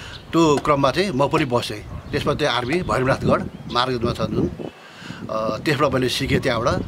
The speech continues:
अनि विभिन्न राष्ट्रिय प्रतियोगिताहरू पनि खेल्न गएँ म, अन्तर्राष्ट्रिय प्रतियोगिताहरू पनि खेल्न गएँ। केही समयमा त्यहाँ बसेँ, मलाई बस्न खानको खास त्यस बेला समस्या भएन, अ,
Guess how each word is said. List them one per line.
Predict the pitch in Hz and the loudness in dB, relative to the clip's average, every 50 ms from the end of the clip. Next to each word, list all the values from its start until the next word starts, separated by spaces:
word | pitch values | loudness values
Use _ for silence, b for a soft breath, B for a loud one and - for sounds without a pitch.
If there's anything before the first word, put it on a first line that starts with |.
| - - - 117 | -4 -2 -2 -2
अनि | 117 113 | 0 0
विभिन्न | 117 135 139 143 - 147 | 0 2 2 2 2 2
राष्ट्रिय | 135 123 123 120 - 135 123 | 2 0 0 -2 -2 -4 -4
प्रतियोगिताहरू | 123 120 110 123 113 107 | -2 -2 -2 -2 -2 -2
पनि | 120 131 120 | -4 -4 -4
खेल्न | - - 127 - 90 | -4 -4 -4 -4 -4
गएँ | 98 95 | -4 -4
म, | 92 101 | -6 -6
अन्तर्राष्ट्रिय | 110 120 107 101 127 110 98 - - | -6 -6 -6 -4 -4 -4 -4 -4 -4
प्रतियोगिताहरू | 123 110 110 107 104 104 | -4 -4 -6 -6 -6 -6
पनि | 117 120 113 | -6 -6 -6
खेल्न | 113 98 104 98 | -6 -6 -8 -6
गएँ। | 98 117 151 160 - - B B B B B B B - | -6 -8 -8 -8 -10 -14 B B B B B B B 2
केही | 165 160 | 2 4
समयमा | - - 139 131 127 120 117 | 4 2 2 2 2 2 0
त्यहाँ | - 135 120 117 | 0 0 -2 -2
बसेँ, | 117 110 - - 196 190 131 - - - 117 | -2 -2 -2 -2 -2 -2 -4 -8 -8 -6 -2
मलाई | 127 123 117 | 0 0 0
बस्न | 107 127 117 - 135 | 0 -2 -2 -2 -2
खानको | - - 113 117 117 113 | -4 -4 -4 -4 -4 -4
खास | - 117 101 - | -4 -4 -4 -4
त्यस | 120 113 - | -4 -8 -6
बेला | 113 107 95 | -6 -6 -6
समस्या | - 113 107 110 - 117 98 | -6 -6 -8 -8 -6 -6 -6
भएन, | 90 92 104 147 | -6 -4 -4 -4
अ, | 196 180 | -4 -6